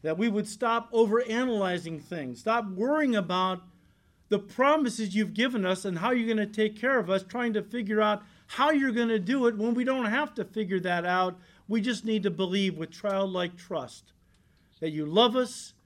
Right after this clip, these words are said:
you've promised to take care of us, and that is as good as done.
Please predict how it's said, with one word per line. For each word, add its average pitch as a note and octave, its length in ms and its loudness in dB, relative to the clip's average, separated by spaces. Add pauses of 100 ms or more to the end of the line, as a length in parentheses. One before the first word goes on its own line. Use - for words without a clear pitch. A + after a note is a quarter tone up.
(160)
you've D#3+ 280 -10
promised C4+ 480 -2
to G3+ 80 -10
take F3 300 -6
care E3+ 220 -6
of D#3 160 -6
us, D#3+ 280 0 (280)
and E3 180 -4
that A#3 180 2
is F3+ 160 0
as D#3+ 180 -6
good G#3 200 2
as F#3 160 -2
done. D#3 500 -2